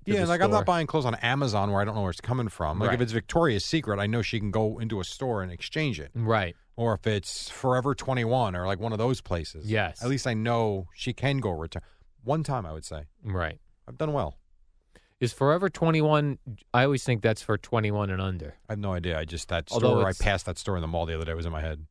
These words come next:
Speaker 1: Although it says Forever twenty-one, which makes me think it's for clothing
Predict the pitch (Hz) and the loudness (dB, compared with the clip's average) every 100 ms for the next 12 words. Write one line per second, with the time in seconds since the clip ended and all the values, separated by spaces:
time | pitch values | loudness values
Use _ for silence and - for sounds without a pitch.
0 | - 113 110 - 120 - - 101 120 131 | 0 2 2 4 2 2 0 4 4 4
1 | 104 - 98 87 87 90 90 - 104 92 | 0 -2 -2 -2 -2 -2 -4 -4 -4 -4
2 | - 95 - 98 92 87 _ - 110 - | -4 -6 -2 -2 -2 -6 _ -4 -4 -4
3 | - 98 - 113 110 101 95 92 | -6 -6 -2 0 0 0 -4 -6